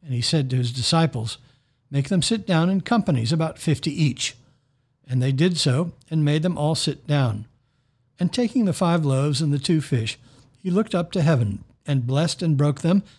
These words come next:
and gave them to the disciples to set before the crowd. And all ate and were satisfied. And they took up what was left over,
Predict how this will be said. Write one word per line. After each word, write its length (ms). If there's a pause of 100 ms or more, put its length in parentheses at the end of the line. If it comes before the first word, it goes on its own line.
(280)
and 140
gave 260
them 220
to 140
the 100
disciples 680
to 140
set 280
before 280
the 100
crowd. 480 (960)
And 140
all 420
ate 240
and 160
were 100
satisfied. 840 (1000)
And 100
they 100
took 240
up 160
what 480
was 180
left 260
over, 380